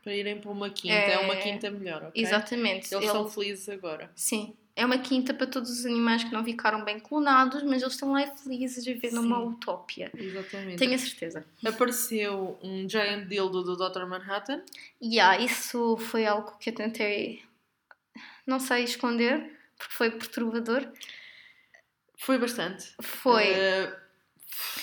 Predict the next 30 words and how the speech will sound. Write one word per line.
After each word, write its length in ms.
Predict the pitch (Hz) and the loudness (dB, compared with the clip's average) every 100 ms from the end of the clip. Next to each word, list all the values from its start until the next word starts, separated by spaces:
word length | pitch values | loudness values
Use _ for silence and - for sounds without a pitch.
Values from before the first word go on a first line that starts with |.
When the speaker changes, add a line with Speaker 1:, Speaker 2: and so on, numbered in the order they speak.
| - - | -10 -6
Speaker 1:
foi 180 | - 247 | -2 2
uma 140 | 269 | 2
coisa 460 | - 254 233 247 247 - - _ 262 | 4 4 4 0 -2 -16 -20 _ 2
por 60 | |
um 80 | 262 | 6
lado 160 | 254 240 | 6 6
eu 80 | |
acho 240 | 240 240 - | 4 2 -4
escusada, 500 | - 226 220 220 226 | -4 4 6 6 4
mas 140 | 226 | 0
por 100 | 233 | 0
outro 140 | 226 226 | 0 0
lado 100 | 220 | 0
não 60 | |
consigo 260 | 220 220 214 | -2 -6 -8
esquecer. 540 | - 208 - 190 170 - _ | -6 -8 -6 -6 -6 -10 _
Speaker 2:
Sim. 440 | - - 247 226 226 | -12 -2 0 0 0
Speaker 1:
É 120 | 190 | -2
aquela 340 | 190 208 196 | 2 2 2
cena 260 | 208 220 208 | 0 0 0
mesmo, 200 | 208 202 | -2 -4
porque 280 | 202 233 240 | -4 -2 -2
é 40 | |
que 100 | 226 | -2
eles 120 | 214 | -4
mostraram? 480 | 208 214 - 190 185 | -6 -10 -8 -6 -4
Eu 80 | 185 | -4
não 140 | 208 | -4
queria 300 | 208 226 214 | -4 -2 -2
ver, 260 | 208 185 175 | -2 -2 -4